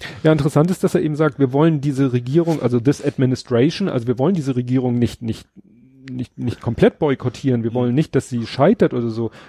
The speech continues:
Speaker 1: weil wir finden einige Sachen auch gut, die diese Regierung auf den Weg gebracht hat, aber einiges geht uns einfach zu weit und das blocken wir einfach.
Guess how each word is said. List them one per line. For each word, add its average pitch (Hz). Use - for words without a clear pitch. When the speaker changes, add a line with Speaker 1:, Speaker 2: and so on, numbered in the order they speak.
Speaker 1:
weil 127
wir 127
finden 160
einige 139
Sachen 131
auch 123
gut, -
die 135
diese 135
Regierung 123
auf 120
den 120
Weg 120
gebracht 117
hat, 156
aber 139
einiges 156
geht 165
uns -
einfach 156
zu 131
weit 131
und 135
das 117
blocken 131
wir 113
einfach. 101